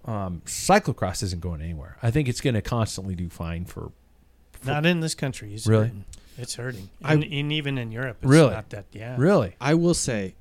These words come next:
Speaker 3: if as a cycling fan that likes to have fun,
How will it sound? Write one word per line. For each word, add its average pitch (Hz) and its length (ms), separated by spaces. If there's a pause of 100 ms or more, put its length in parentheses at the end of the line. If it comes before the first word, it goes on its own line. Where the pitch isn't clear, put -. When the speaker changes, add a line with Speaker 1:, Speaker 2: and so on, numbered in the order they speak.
Speaker 3:
if 131 320 (160)
as 123 300
a 110 340
cycling 165 680
fan 110 580
that 107 160
likes 110 320
to 139 100
have 110 580 (540)
fun, 101 540